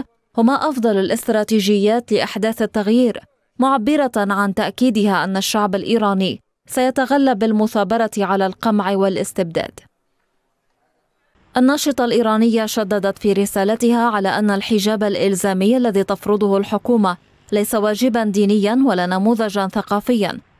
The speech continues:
بل هو وسيلة للسيطرة على المجتمع بأكمله وإخضاعه، وصفة إلزامية الحجاب بأنها عار حكومي.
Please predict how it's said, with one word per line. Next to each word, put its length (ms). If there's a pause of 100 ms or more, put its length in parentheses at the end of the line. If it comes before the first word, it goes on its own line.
(160)
بل 120
هو 340
وسيلة 360
للسيطرة 640
على 260
المجتمع 640
بأكمله 720 (360)
وإخضاعه، 800 (100)
وصفة 600
إلزامية 720
الحجاب 640 (320)
بأنها 580
عار 360
حكومي. 520